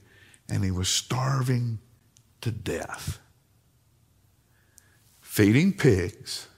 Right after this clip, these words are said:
starving to death. And then that's when it happened.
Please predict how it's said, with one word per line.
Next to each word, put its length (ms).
starving 960
to 100
death. 420
And 200
then 220
that's 580
when 160
it 120
happened. 680